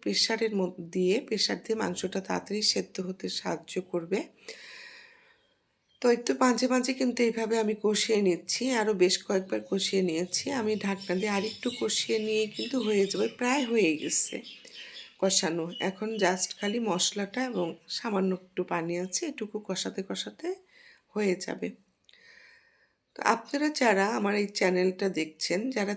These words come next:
চ্যানেলে দেখছেন, তারা অবশ্যই প্লিজ একটা করে সাবস্ক্রাইব করবেন। এটা তো করতে তো আপনার কষ্ট হবে না, কিন্তু আমার কষ্টটা লাঘব হবে। আর যদি আপনারা পেজে দেখে থাকেন, তাহলে অবশ্যই ফলো দিবেন,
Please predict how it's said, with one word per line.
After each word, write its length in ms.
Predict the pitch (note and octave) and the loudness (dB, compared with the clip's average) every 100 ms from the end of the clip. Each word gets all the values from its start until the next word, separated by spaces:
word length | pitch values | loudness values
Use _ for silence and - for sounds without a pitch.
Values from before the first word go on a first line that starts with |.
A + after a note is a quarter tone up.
| G#3 | -2
চ্যানেলে 420 | - G#3 A3+ B3+ | 2 2 2 0
দেখছেন, 380 | F#3 D#3 - G#3+ | 0 -2 -4 -8
তারা 220 | G#3+ G3 F#3+ | -2 0 0
অবশ্যই 480 | F#3+ G#3+ G#3+ - A#3+ | 0 -2 -4 -2 -4
প্লিজ 460 | A#3 A#3+ C#4 D4 - | -4 -2 0 0 -2
একটা 280 | G3 - A3 | -6 -6 -8
করে 160 | G#3+ C4+ | -4 -2
সাবস্ক্রাইব 640 | - G#3 G#3 - F3+ F3+ - | 0 -2 -2 0 -2 -2 -6
করবেন। 320 | F3 D#3+ - - - | -6 -6 -6 -8 -8
এটা 180 | G#3 B3+ | -4 -4
তো 100 | B3+ - | -4 -10
করতে 280 | A#3 - | -6 -6
তো 80 | A3+ | -4
আপনার 240 | G#3+ - G#3 | -4 -4 -8
কষ্ট 380 | - G#3 - - | -2 0 0 -2
হবে 300 | G3+ F#3+ C3+ | -4 -4 -4
না, 120 | F3 F#3 | -4 -4
কিন্তু 300 | - G#3+ - - | -4 -6 -4 0
আমার 300 | A3 B3 B3+ | 2 2 0
কষ্টটা 540 | A#3+ G3+ - G3+ F#3+ A3+ | -2 -2 -2 -6 -6 -4
লাঘব 460 | G#3+ F3 - F#3+ F#3+ | 0 -2 -2 -6 -4
হবে। 260 | F#3 D#3+ E3+ - - - - - - - - - - _ _ | -6 -2 -4 -6 -18 -18 -16 -16 -14 -14 -16 -20 -20 _ _
আর 220 | G3+ A3 G3+ | 2 2 2
যদি 260 | B3 A3+ B3 | -2 0 0
আপনারা 380 | G#3+ - G3 G#3 | 0 -2 -2 -2
পেজে 460 | - A3+ G#3+ C4 | 2 4 4 0
দেখে 340 | - F#3+ F#3+ F3+ | 2 0 0 -4
থাকেন, 380 | F3 F3 - C4+ | -6 -6 -6 -6
তাহলে 300 | - G#3+ G3 | -2 0 0
অবশ্যই 440 | F#3 F#3+ - A3 - | 0 -2 -4 -6 -2
ফলো 280 | G3+ F3 F3 | 0 2 2
দিবেন, 320 | F3+ G3 A#3+ | 0 -2 -2